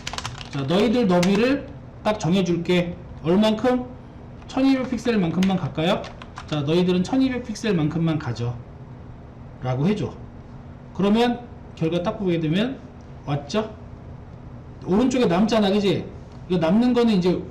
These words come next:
가운데로 보내야 돼요. 그 너비를 줬으니까, 자, 어떻게 해주면 돼? 음, 마진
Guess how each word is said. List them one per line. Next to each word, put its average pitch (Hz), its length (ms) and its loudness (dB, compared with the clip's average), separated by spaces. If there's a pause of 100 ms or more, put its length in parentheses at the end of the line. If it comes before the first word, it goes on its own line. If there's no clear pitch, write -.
(120)
가운데로 214 420 4
보내야 185 320 2
돼요. 165 340 2 (400)
그 156 60 -4
너비를 214 420 6
줬으니까, 196 840 2 (240)
자, 175 120 -2
어떻게 165 280 2
해주면 185 260 4
돼? 196 400 2
음, 190 260 4
마진 165 460 2